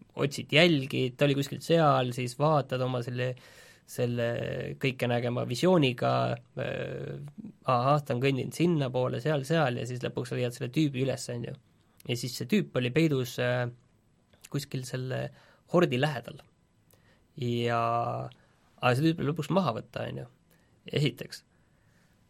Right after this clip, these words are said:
tema ei tohi sind näha, ta muidu tulistab, on ju, ja see hord vajub peale ja, või tein-, ja siis sina pead ta maha võtma vaikselt. Mäng ei ütle sulle seda kordagi, et selline asi nüüd, äh, võib juhtuda. Sa pead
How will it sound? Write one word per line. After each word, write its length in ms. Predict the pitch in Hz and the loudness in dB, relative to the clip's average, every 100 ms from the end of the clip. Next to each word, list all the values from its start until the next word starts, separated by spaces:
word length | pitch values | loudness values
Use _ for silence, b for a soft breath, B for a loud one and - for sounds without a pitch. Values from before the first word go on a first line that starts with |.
| _ _ _ _ _ _ _ | _ _ _ _ _ _ _
tema 240 | 151 185 135 | 6 8 8
ei 140 | 117 | 6
tohi 220 | 120 123 117 | 2 0 0
sind 160 | 120 143 | -2 2
näha, 280 | 196 120 - _ | 2 2 -8 _
ta 140 | - 123 | -6 -4
muidu 160 | 120 | -2
tulistab, 480 | 123 180 139 - - | 0 2 0 -4 -6
on 160 | 117 117 | -4 -4
ju, 120 | 127 - _ _ - | -8 -12 _ _ -8
ja 140 | 123 | -4
see 100 | 120 | 2
hord 220 | 131 139 123 | 2 2 2
vajub 220 | 117 110 | -2 0
peale 340 | 131 120 117 123 - _ - | 0 2 0 -4 -10 _ -6
ja, 140 | 127 123 | -2 0
või 80 | 123 | 2
tein-, 220 | 139 135 | 0 2
ja 200 | 135 127 123 123 123 123 127 135 135 139 139 - 143 | 2 2 2 2 0 -2 -4 -6 -6 -6 -8 -10 -12
siis 380 | - 127 123 120 - 147 | -8 -6 -4 -4 -6 -4
sina 220 | - 147 | 0 2
pead 140 | 123 123 | 2 -2
ta 80 | 139 | -2
maha 180 | 143 123 | 0 0
võtma 400 | 123 - 120 120 127 | -2 -4 -2 2 2
vaikselt. 500 | 147 143 - - - _ _ _ _ _ _ b b b - - | 2 0 -12 -18 -20 _ _ _ _ _ _ b b b -12 6
Mäng 260 | 175 208 127 | 8 8 8
ei 140 | 170 | 4
ütle 180 | - 123 | 4 -6
sulle 160 | 123 | -4
seda 140 | 120 123 | -2 4
kordagi, 520 | 196 196 117 - - | 6 6 4 -8 -10
et 80 | - | -4
selline 280 | 139 131 131 | -2 0 2
asi 220 | 151 127 | 4 4
nüüd, 160 | 123 120 127 | 0 0 0
äh, 180 | 120 120 | 2 2
võib 240 | 127 123 | 0 4
juhtuda. 400 | 226 - 120 120 | 2 2 -8 -8
Sa 140 | - | -8
pead 80 | 143 | -2